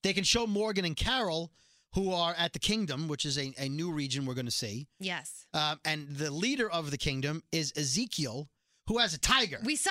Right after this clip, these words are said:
Speaker 2: the tiger.
Speaker 1: You saw the tiger,
Speaker 2: Yeah,
Speaker 1: Sheba.
Speaker 2: cool.
Speaker 1: The, the tiger is in there, and it was like, "Oh, it's a tiger!" So, and then the, uh, it looks, it looks like,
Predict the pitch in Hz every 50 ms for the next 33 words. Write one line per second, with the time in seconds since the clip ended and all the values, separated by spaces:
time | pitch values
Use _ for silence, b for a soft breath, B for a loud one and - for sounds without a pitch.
0 | 381 403 392 349 - 269 277 247 220 208 196 175 - 277 277 240 196 - 226 247
1 | 247 277 - 277 285 269 254 233 214 202 190 185 185 175 - _ _ - 254 262
2 | 247 220 190 185 165 185 - 196 170 - 180 220 240 247 220 240 214 196 165 160
3 | 208 202 196 185 170 165 160 156 156 147 180 240 320 370 381 370 349 349 359 370
4 | 254 349 370 370 359 359 277 214 156 - - b b b b b b b b b
5 | b - - 214 214 202 196 190 151 - - _ _ - 196 208 226 214 202 196
6 | - 180 180 - 170 185 220 285 - - - 214 202 185 170 190 240 294 311 -
7 | - - 202 160 147 147 160 - - -